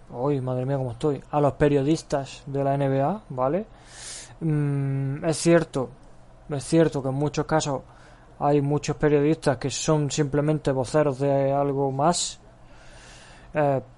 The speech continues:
pero, mm, bueno, no hay que meter a todo el mundo en el mismo saco y que si hay un mal periodista, un periodista que se esfuerza y que trabaja muchísimas horas, eh, sea ninguneado. Por lo que estoy completamen-, completamente de acuerdo con Kevin Love,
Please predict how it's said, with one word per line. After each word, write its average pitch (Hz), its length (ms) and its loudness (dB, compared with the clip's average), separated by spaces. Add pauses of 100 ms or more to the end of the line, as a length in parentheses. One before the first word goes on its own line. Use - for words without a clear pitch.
(140)
pero, 135 540 6
mm, 135 460 -10
bueno, 147 220 0
no 131 100 -4
hay 143 80 0
que 143 80 2
meter 143 240 2
a 139 80 2
todo 139 180 0
el 135 60 0
mundo 135 260 0
en 131 60 0
el 131 60 -2
mismo 131 260 -2
saco 143 400 0
y 143 80 -2
que 127 100 -4
si 139 200 -6
hay 139 120 2
un 135 100 -2
mal 131 160 0
periodista, 135 580 -2 (500)
un 139 80 -6
periodista 139 420 2
que 131 80 0
se 127 120 -2
esfuerza 139 440 2
y 139 40 0
que 135 100 -2
trabaja 139 340 -2
muchísimas 131 580 -6
horas, 131 240 -4 (400)
eh, 139 220 0
sea 147 200 0
ninguneado. 120 540 -6
Por 135 180 -8
lo 135 100 -4
que 165 160 4 (240)
estoy 160 220 2
completamen-, 156 680 4
completamente 160 640 4
de 151 60 6
acuerdo 156 260 4
con 143 180 -2
Kevin 147 280 2
Love, 185 200 4